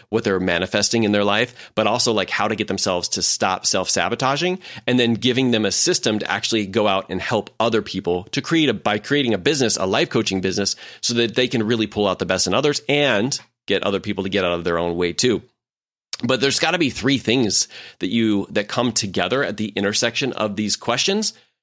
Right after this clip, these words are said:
to make sure that your questions are, um, going to really effectively lead people and lead them in a way that's actually going to benefit you and the team. Because here's the thing, like, when you have that,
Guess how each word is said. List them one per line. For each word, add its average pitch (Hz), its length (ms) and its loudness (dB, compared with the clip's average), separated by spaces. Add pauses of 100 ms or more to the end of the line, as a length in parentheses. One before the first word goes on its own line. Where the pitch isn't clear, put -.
(140)
to 139 120 2
make 131 240 2
sure 147 400 4
that 117 360 0
your 117 340 4
questions 139 560 0
are, 104 480 2 (480)
um, 95 300 2
going 127 300 2
to 117 120 -2
really 117 400 2
effectively 101 540 -2
lead 131 360 -2
people 202 440 -2 (160)
and 117 200 2
lead 127 220 2
them 190 140 2
in 156 80 2
a 107 60 2
way 101 280 2
that's 110 300 -2
actually 110 340 0
going 107 200 2
to 101 40 0
benefit 104 380 -2
you 113 300 0
and 104 320 0
the 95 60 0
team. 185 420 2 (260)
Because 127 240 2
here's 147 160 2
the 123 80 2
thing, 123 240 2
like, 101 280 0 (300)
when 123 180 2
you 139 100 2
have 135 260 0
that, 131 320 -2